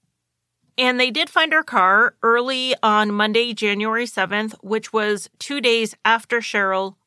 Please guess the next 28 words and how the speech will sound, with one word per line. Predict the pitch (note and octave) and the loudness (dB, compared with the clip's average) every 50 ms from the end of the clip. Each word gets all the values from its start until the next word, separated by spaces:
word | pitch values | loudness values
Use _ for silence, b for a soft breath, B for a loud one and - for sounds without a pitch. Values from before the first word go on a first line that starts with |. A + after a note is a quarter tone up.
| _ - | _ -8
was | F#3+ G#3 G#3 F3 - | -6 -4 -4 -4 -6
reported | F#3 F3+ E3+ - F#3 F3 F3+ F3+ E3 | -10 -12 -10 -8 -8 -6 -6 -6 -8
missing. | F3 F3 E3+ E3 - - D3+ D#3 - G#3 E3 - _ _ _ _ _ _ _ _ _ _ _ _ _ _ _ _ _ _ _ _ | -8 -8 -10 -10 -10 -12 -14 -14 -14 -16 -20 -20 _ _ _ _ _ _ _ _ _ _ _ _ _ _ _ _ _ _ _ _
It | - C4 D4+ - | 0 0 0 0
was | - E4 E4+ - | -2 -4 -4 -4
found | - - A#3+ A3+ A3+ A3+ A3+ A3 | -4 0 2 2 4 2 2 -2
two | - - D4 D4 | -4 -4 -4 -2
miles | C#4+ C#4+ D4 D4 C#4 C4 A3+ - A3 | 0 2 2 2 2 0 -2 -2 -2
north | A3 A3+ A#3 B3 B3+ - | 0 2 2 0 0 0
of | D4 C#4 C4 | -2 -2 0
her | - C#4 C#4 | 2 0 2
home | A#3 A#3 B3 A3+ A3 A3 A3 G#3+ - | 2 0 0 2 2 2 0 0 0
at | G#3 G#3 F#3 | 0 0 0
an | G#3 F#3+ | 0 -2
apartment | F#3+ E3 - - - A3 G#3 - G#3 F#3+ E3+ | -4 -6 -8 -4 -2 -2 -2 -2 -4 -8 -6
complex, | - - F#3+ F3 E3 - - F3+ E3+ D#3+ D#3+ - - | -6 -6 -6 -6 -6 -4 -2 -2 -2 -2 -4 -10 -12
and | - G3 B3 | -8 -6 -4
it | |
was | C#4 D#4+ E4+ - | -4 -4 -6 -8
parked | - - C4 B3+ B3 A#3+ - - - | -8 -4 0 0 0 -2 -4 -10 -8
near | G#3+ A3+ A3+ A3 A3 - | -6 -4 -2 0 0 0
a | - G#3+ G3+ | 0 0 -2
wooded | F#3 F3 G#3 A#3 A#3 C#4 C#4 G#3+ - - | -2 0 0 0 2 2 0 -2 -2 -2
area | - A3+ G#3+ G#3 G#3+ G#3 G#3 G3+ | 0 0 2 2 2 2 2 0
that | G3 F3 G3 F#3 F#3+ - | 0 0 0 0 -2 -2
bordered | - G3+ F#3+ F#3+ F#3 F3+ F3 F3 E3+ D#3+ - _ - | -6 -6 -4 -4 -6 -6 -6 -8 -8 -10 -12 _ -8
the | E3+ F#3+ | -8 -8
complex. | F#3 - - F3 E3+ E3+ E3 - F3+ E3 - - - - - - - | -8 -6 -6 -6 -6 -6 -8 -6 -6 -6 -6 -6 -10 -20 -20 -20 -20